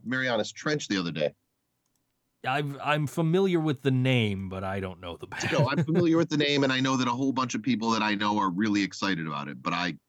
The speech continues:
Speaker 1: have no idea what they're about.
Speaker 2: Yeah, I have no idea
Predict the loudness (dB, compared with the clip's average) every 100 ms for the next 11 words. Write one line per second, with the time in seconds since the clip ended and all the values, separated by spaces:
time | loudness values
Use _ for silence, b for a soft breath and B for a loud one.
0 | -8 -6 -4 -2 -2 -2 -4 -6 -8 -8
1 | -12 _ _ _ _ _ _ _ _ _
2 | _ _ _ _ _ _ _ _ -6 0
3 | 2 4 4 4 4 4 6